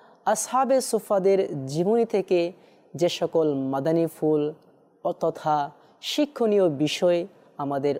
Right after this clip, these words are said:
অর্জিত হবে, সেগুলোর উপর আমরা আমল করার চেষ্টা করব, ইনশাআল্লাহ আজ্জা ওয়া জাল। সল্লু আলাল হাবিব সাল্লাল্লাহু তাআলা আলা মুহাম্মদ সাল্লাল্লাহু তাআলা আলাইহি ওয়া সাল্লাম।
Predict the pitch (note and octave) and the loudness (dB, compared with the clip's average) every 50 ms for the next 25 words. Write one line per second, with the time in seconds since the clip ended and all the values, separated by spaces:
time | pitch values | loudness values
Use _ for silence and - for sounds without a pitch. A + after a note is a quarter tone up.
0 | - - E3 D3+ D3+ D3+ - G3 F#3+ - F#3+ F3 F#3+ F#3+ F3 F#3 F#3+ G3 A3 - | -2 0 2 2 2 2 0 -2 -2 -2 -2 -2 0 0 2 2 0 0 -2 -8
1 | - - - _ - - - - C#4+ C#4 C4 C4 B3+ A#3 A3 G#3 G#3+ G#3+ G3 F3+ | -16 -20 -20 _ -12 -6 -2 0 2 2 4 4 4 4 2 2 2 0 0 0
2 | E3+ E3+ E3+ E3+ D#3+ E3 - - - - D#3 D3+ D3 D#3 F3 F#3 F#3+ F#3 - D3 | 0 0 0 0 0 -2 -4 -10 -8 -4 -4 -2 -2 -2 -2 -4 -4 -4 -2 -2
3 | C#3+ C#3+ C#3 C3+ C3+ - - - D#3 - - - D3 C3 C3+ C3 B2+ C3 C#3+ D3 | -2 -2 -2 -4 -6 -8 -8 -8 -8 -8 -8 -8 -6 -4 -4 -4 -4 -2 -2 -2
4 | D#3 - - - _ _ - F3 F#3 F3+ - - - F3 D#3+ D#3+ D#3+ D#3+ D3+ C#3+ | -4 -4 -10 -20 _ _ -4 -2 -2 -2 -4 -2 0 2 2 2 2 0 0 -2
5 | C#3 C#3+ D3 D3 C#3+ C#3 - - D#3 C#3 B2+ A#2+ A#2+ C#3+ C3 B2+ B2+ B2 A2+ C3+ | -2 0 2 2 2 0 0 0 0 -2 -2 -2 -4 -4 -2 -2 -2 -4 -4 -4
6 | B2+ B2 B2 - - - - _ - - - - E3 E3 E3 E3 F3 F3+ F#3 F#3+ | -4 -4 -6 -10 -14 -20 -20 _ -12 -6 -2 0 2 2 4 4 4 4 4 4
7 | F#3+ G3 G3 G3 G3 G3 F#3 F3+ F3+ F#3 F#3 F#3 F3+ E3+ - - - E3 D#3 E3+ | 4 4 4 4 4 4 2 2 2 4 4 4 2 0 -2 -4 -2 -2 0 2
8 | F3 F#3 F#3+ F#3+ G3 G#3 G#3+ A3 A3+ G#3+ - - - - - - - - - F#3 | 2 4 4 4 4 4 4 2 2 -2 -4 -14 -20 -20 -20 -16 -8 -2 0 2
9 | F#3 F3+ E3+ E3 D#3+ E3 E3+ E3 F3 F3 E3 E3 D#3+ D#3 D3+ D3+ D3+ D3+ D3+ D3 | 2 2 2 2 2 2 2 2 0 0 0 0 2 2 2 2 2 2 2 2
10 | D3 D3 D3 D3+ D3+ D3+ D3+ C#3 D3 C#3+ C#3 - - E3 E3 E3 E3 E3+ F3 E3+ | 2 2 2 4 4 2 2 2 0 -4 -4 -4 -4 -2 0 0 2 2 2 0
11 | E3 - - - - - - - - E3+ E3 D#3 D3+ C#3+ D3+ D#3 D3 D#3 - - | -2 -4 -10 -20 -20 -18 -8 -4 0 2 2 2 2 2 2 0 0 -2 -4 -2
12 | C#3+ C#3 C#3 C#3+ C#3+ D3 C#3+ C#3+ - D#3 E3 F3+ E3+ D#3 D3+ C#3 C3+ C3+ C3+ B2+ | 0 0 0 0 0 0 -2 -2 -2 0 0 0 0 0 -2 -2 0 -2 -4 -4
13 | - - C3+ C3 B2 B2+ C3+ C#3+ | -6 -6 -4 -4 -4 -6 -8 -12